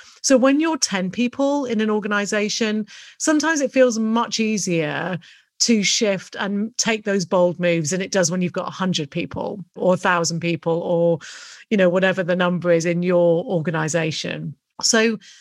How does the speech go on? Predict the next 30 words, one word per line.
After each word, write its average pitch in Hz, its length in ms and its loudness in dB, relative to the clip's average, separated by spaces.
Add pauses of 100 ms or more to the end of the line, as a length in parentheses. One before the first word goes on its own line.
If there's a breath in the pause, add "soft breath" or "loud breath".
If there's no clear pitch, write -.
(160 loud breath)
what 247 160 4
I 320 100 0
found 285 280 2
in 240 80 0
the 233 60 -2
past 208 400 -4
is 180 180 -6
that - 140 -6
sometimes 247 400 -2
entrepreneurs 208 500 -2
get 208 160 -2
embroiled 190 720 0
in 165 80 -4
the 165 80 -4
current 165 300 -2
reality. 160 800 -4 (400 loud breath)
It 247 160 4
starts 208 520 0
to 208 100 -4
feel 180 320 0
hard. 160 760 -4 (360 loud breath)
They 214 140 4
start 220 380 -2
to 220 100 -2
buy 185 300 -2
into 185 680 -2
the 180 220 0
way 170 320 2
it 151 200 -4
is. 160 480 -4